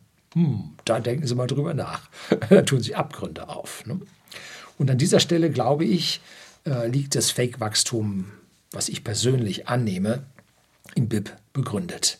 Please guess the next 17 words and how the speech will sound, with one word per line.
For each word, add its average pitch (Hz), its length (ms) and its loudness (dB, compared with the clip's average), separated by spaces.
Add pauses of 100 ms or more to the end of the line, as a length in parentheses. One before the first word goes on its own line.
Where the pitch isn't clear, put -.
(460)
Die 104 340 -4
reichlich 151 420 0
geflossenen 139 380 -2
Staatsausgaben 156 1160 0 (360)
durch 135 160 0
die 117 120 -2
Geldflut 143 640 2
von 127 180 -4
der 113 120 -2
E 117 80 -2
Z - 240 -2
B 180 360 2 (160)
haben 131 240 0
das 120 160 0
bip 135 280 -4
erhöht, 135 640 2 (1040)
aber 165 460 0